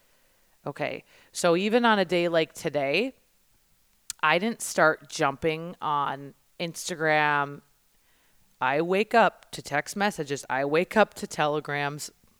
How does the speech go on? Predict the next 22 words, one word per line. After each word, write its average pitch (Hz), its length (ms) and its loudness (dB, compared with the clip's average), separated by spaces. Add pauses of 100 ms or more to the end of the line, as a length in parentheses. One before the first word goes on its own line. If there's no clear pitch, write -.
(160)
I 156 220 6
wake 190 300 2
up 180 220 4
to 147 140 0
everything 180 1600 -2
you 175 100 -2
can 165 220 -4
think - 280 -4
of 131 220 0
because - 240 -10
I 156 120 2
have 156 120 -6
an 151 80 -6
international 135 640 -8
business. 240 560 -4
I 147 40 0
have 135 100 -4
a 131 40 -4
big 127 220 -8
team 131 240 -12
in 127 80 -10
Europe. 262 560 2